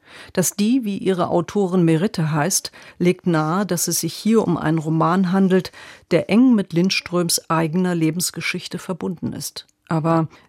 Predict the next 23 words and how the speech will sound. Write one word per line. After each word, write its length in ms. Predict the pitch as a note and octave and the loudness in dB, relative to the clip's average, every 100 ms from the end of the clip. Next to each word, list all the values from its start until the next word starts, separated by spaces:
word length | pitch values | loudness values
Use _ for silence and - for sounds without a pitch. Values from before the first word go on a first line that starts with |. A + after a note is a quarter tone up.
| - | -2
das 160 | F3+ | 0
ist 160 | - - | 0 0
nicht 180 | F#3+ F3+ | 0 0
wirklich 340 | F#3 F3+ D3+ | -4 -4 -4
wichtig, 440 | D#3 - G#3+ - _ _ _ _ | -6 -6 -12 -16 _ _ _ _
auch 220 | E3+ - | -2 2
wenn 180 | F#3 E3+ | 2 2
wohl 140 | F3 | 2
genau 300 | E3 E3 E3 | 4 4 2
aus 260 | - E3+ - | 0 -4 -2
diesem 340 | A3+ G3 D#3+ | -2 2 2
Grund 400 | D3+ D#3 D#3+ - _ | 2 0 -2 -6 _
viele 320 | - A3 F3+ | -2 0 2
Leser 400 | D#3+ D#3+ D#3 D#3+ | 2 0 0 -4
von 200 | - D#3 | -4 -2
der 140 | D#3 | 0
Selbstentblößungsprosa 1500 | D#3 F3 F#3 - E3 C#3 E3+ D#3+ E3 D#3 - - E3+ E3 E3+ | 0 0 -2 -4 -4 0 0 0 -4 -8 -10 -2 2 2 2
eines 320 | D#3 D#3 D3 - | 0 -2 -4 -4
Karl 280 | E3 D#3 | -2 -2
Ove 280 | - D#3+ D#3 | -2 -4 -4
Knausgård 640 | - F3+ F#3 - D#3 D3+ - | -2 0 0 -4 -4 -4 -4
fasziniert 640 | E3 - - F3 G3 - | -6 -4 0 0 0 -4
sind. 320 | - D#3+ - | -10 -10 -14